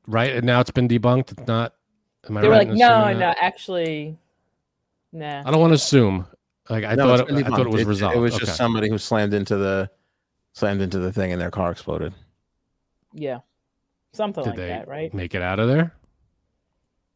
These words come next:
Speaker 3: I don't
Speaker 2: Mm.
Speaker 3: think so.
Speaker 1: Yeesh.
Speaker 3: Yeah. And I don't know who it was or what the reasoning was. I can only assume drunk Canadian,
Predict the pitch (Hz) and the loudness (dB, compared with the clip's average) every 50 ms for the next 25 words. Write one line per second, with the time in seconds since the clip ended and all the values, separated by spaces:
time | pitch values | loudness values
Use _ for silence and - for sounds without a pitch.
0 | _ _ _ _ _ _ _ _ _ _ _ 185 - 107 95 85 87 87 85 - | _ _ _ _ _ _ _ _ _ _ _ -8 -6 -4 -4 -4 -4 -6 -6 -6
1 | - - - - - 90 - _ _ _ _ _ _ _ _ _ _ _ - - | -6 -6 -6 -6 -8 -10 -14 _ _ _ _ _ _ _ _ _ _ _ -20 -18
2 | 92 80 80 - - - _ _ _ _ _ _ _ _ - 95 87 67 57 107 | -16 -16 -18 -20 -20 -20 _ _ _ _ _ _ _ _ -6 -4 -4 -4 -4 -6
3 | 104 - _ _ _ _ _ _ _ _ - 120 123 123 131 139 143 143 139 139 | -8 -12 _ _ _ _ _ _ _ _ 0 2 4 4 4 6 4 4 4 4
4 | 135 131 120 117 131 131 127 117 113 123 123 117 107 110 101 104 107 95 110 101 | 4 2 2 4 4 4 4 4 4 2 2 2 2 2 0 0 0 0 0 0
5 | 104 107 110 110 123 123 127 127 127 131 135 135 131 - - 113 110 - 107 110 | 0 0 0 -2 -2 -2 0 0 0 0 0 -2 -2 -2 -4 -2 -2 0 0 0
6 | 107 107 104 101 101 - - - 131 127 120 110 101 95 95 95 95 - - _ | 0 0 -2 -2 -4 -6 -4 -2 0 0 0 0 0 -2 -4 -4 -6 -8 -10 _
7 | _ _ _ _ _ _ - - 110 92 90 - - 104 92 82 73 71 69 62 | _ _ _ _ _ _ -6 -4 -4 -4 -4 -6 -6 -6 -6 -6 -6 -8 -10 -12
8 | - | -14